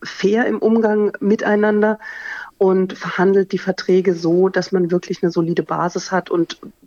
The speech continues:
beide Parteien tatsächlich auch Klarheit darüber haben, was der Vertragsgegenstand ist und wie die einzelnen, ähm, Klauseln eben auszusehen haben.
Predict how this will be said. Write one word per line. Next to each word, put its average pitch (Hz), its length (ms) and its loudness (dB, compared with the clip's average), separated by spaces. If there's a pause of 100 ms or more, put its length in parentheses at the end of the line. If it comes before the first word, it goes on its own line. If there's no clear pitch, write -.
(180)
beide 170 280 0
Parteien 180 640 -2
tatsächlich - 580 -6
auch 170 220 -4
Klarheit 185 500 -2
darüber 170 360 0
haben, 170 240 0 (400)
was 165 260 -4
der 170 140 -2
Vertragsgegenstand 170 1160 -2
ist - 160 -4
und 160 200 -2
wie 170 100 -2
die - 160 -4
einzelnen, 160 560 0 (480)
ähm, 156 720 0 (320)
Klauseln 165 600 0
eben 156 280 0
auszusehen 147 760 -2
haben. 147 440 -4